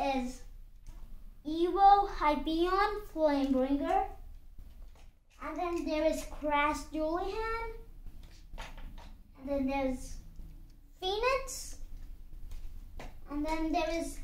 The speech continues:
Evo Lucius and Bringer. So I'm gonna be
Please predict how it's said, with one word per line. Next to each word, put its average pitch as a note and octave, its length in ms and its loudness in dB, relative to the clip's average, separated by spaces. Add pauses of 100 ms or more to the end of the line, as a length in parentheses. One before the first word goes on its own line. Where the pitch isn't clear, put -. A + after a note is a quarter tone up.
(140)
Evo F4+ 800 8 (260)
Lucius F4 1040 2 (1040)
and D4 320 -4
Bringer. G#3 460 -4 (1400)
So D#4+ 600 0 (1200)
I'm G4+ 280 -2
gonna G#4+ 360 -2
be F4 360 0